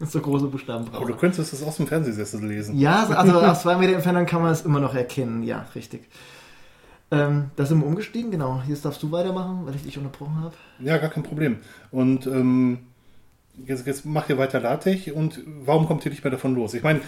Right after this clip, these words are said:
Speaker 2: gut, das eine ist natürlich, dass ihr jetzt alle Altdaten in LaTeX habt. Also jetzt alle Altdaten weg, wegzuwerfen oder zu konvertieren in ein neues System,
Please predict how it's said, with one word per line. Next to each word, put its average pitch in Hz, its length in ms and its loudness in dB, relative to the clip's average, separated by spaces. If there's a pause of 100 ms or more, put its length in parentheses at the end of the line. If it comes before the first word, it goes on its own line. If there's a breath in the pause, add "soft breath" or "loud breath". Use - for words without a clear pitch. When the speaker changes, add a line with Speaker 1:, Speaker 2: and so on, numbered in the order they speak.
(160 loud breath)
Speaker 2:
gut, - 200 2 (220 loud breath)
das 147 160 0
eine 170 200 6
ist 190 120 4
natürlich, 160 320 2
dass 139 160 0
ihr 143 80 2
jetzt 135 140 0
alle 143 180 0
Altdaten 131 500 2
in 123 120 -2
LaTeX 113 380 -2
habt. 101 220 -6
Also 113 180 -4
jetzt 123 200 0
alle 131 220 0
Altdaten 131 480 0
weg, 131 180 -2 (100)
wegzuwerfen 120 560 -2
oder 117 120 -4
zu 120 100 -8
konvertieren 117 480 -2
in 117 60 -2
ein 113 40 -2
neues 117 220 -2
System, 117 460 -6